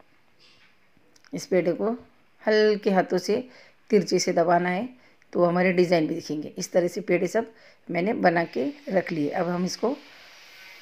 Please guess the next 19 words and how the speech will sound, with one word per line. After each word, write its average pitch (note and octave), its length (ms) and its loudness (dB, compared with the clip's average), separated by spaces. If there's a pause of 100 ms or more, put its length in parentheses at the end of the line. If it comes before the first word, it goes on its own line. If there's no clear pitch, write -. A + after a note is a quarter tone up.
हल्के A3+ 320 4
हाथों F#3+ 220 2
से B3 140 0
बेलेंगे। D#3+ 760 -6
देखिए, E3 320 -6 (640)
इसको F#3+ 200 -4
ज़्यादा F#3 280 4
पतला F#3 320 4
भी G3+ 120 2
नहीं G3+ 160 0
करना G3+ 260 2
है A#3+ 160 0
और - 160 -6
ज़्यादा F#3 280 6
मोटा F3+ 320 2
भी D#3+ 140 -4
नहीं - 120 -10
करना - 280 -12
है। - 60 -18